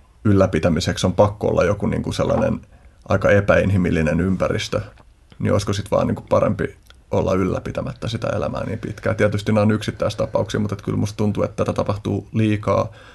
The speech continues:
ja mä tiedän vanhoja ihmisiä, jotka sanoo, että, että eikö mä sais vaan kuolla jo, että antaisitteko te mun jo kuolla. Se on meidän käsissä, me valitaan se, että se on niinku ikään kuin joku anti-eutanasia.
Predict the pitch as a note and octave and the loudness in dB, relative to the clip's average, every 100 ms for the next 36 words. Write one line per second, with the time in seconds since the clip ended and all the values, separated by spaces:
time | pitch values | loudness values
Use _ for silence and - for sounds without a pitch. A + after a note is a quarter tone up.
0 | - - - G2 A2 G2+ F#2 F#2 - - | -20 -4 0 2 4 6 6 2 0 -8
1 | - - - - - - - - _ - | -20 -20 -20 -20 -20 -20 -20 -20 _ -20
2 | _ G#2+ G2+ F#2+ G2 F#2+ G#2 F#2 F2+ E2 | _ 4 4 4 4 4 2 0 0 -2
3 | D#2+ - - - - - - - - - | -4 -10 -20 -20 -20 -20 -20 -20 -20 -20
4 | _ - _ _ _ - - G#2+ A#2 G2 | _ -20 _ _ _ -8 -4 2 4 6
5 | C#2 - - - - G#2 F#2+ G2+ G2+ - | 2 -2 -12 -12 -8 -2 -2 0 -2 -4
6 | - G2+ G2 F#2+ G2 - G#2 - F#2+ A2 | 0 2 2 0 0 0 2 2 0 0
7 | G#2 G#2 - - - A2+ G#2 G2+ G2+ G2 | -2 -4 -10 -2 4 4 4 0 -4 -4
8 | F2+ E2+ G2+ - G2+ G2 G#2+ - - - | -4 -2 -4 -2 0 0 0 -4 -14 -20
9 | - - - - _ - G#2 G2+ A#2 G#2+ | -20 -20 -20 -20 _ -6 2 6 8 8
10 | G#2 A2+ G#2+ - - F#2+ G#2 A2 G#2 - | 6 4 4 0 -2 0 4 4 4 2
11 | F2 - G2+ - - - - - - - | 0 -2 -6 -8 -20 -20 -20 -20 -12 -10
12 | - G2+ G2 F#2+ G2 F#2+ G2 - - - | -4 0 0 2 0 0 0 -2 -12 -20
13 | - - - - - - - - - - | -20 -20 -20 -20 -20 -20 -20 -20 -20 -20
14 | _ _ _ - G#2+ G#2+ G#2 G2+ A2 A2+ | _ _ _ -12 4 6 6 4 6 8
15 | G2 F#2 G2 F#2+ G2 - A2+ - | 6 4 4 4 2 0 -2 -4